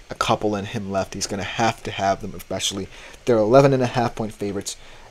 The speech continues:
and they're minus one sixty-five in the money line. So I'd say that they can potentially win this game and win it big. I'm gonna take them, say, twenty-two ten in this game. I don't think it's gonna be high scoring.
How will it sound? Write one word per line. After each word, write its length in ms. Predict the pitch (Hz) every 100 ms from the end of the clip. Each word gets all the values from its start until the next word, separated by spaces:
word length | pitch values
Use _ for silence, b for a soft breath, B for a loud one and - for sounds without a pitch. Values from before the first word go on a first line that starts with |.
| -
and 300 | 120 110 101
they're 240 | 98 95 -
minus 500 | 110 120 131 127 120
one 220 | 123 117 113
sixty-five 760 | 110 - 104 - 110 95 101
in 120 | 107
the 60 | 98
money 320 | 95 113 113
line. 380 | 110 107 110 107 - - - - - -
So 480 | - - 143 131 127 - - - - - - - - - -
I'd 240 | 165 160 151
say 320 | - 131 127
that 280 | 123 107 -
they 160 | 113
can 260 | 110 120 104
potentially 640 | 104 - 101 - 98 92 - b b b b
win 200 | 107 104
this 220 | 98 -
game 280 | - 92 90
and 100 | 90
win 120 | 90
it 160 | 87 -
big. 220 | 82 -
I'm 140 | - 107
gonna 180 | 104
take 380 | 98 - 101 -
them, 180 | 95 87
say, 420 | - - 90 95 - B B B B B B B
twenty-two 1200 | - - 139 135 127 123 120 - - 120 110 104
ten 320 | - - 87
in 80 | -
this 260 | - - -
game. 200 | - - -
I 60 | 90
don't 140 | 95
think 140 | 110 107
it's 80 |
gonna 140 | 107 101
be 120 | 95
high 200 | 95 82
scoring. 500 | - - 120 120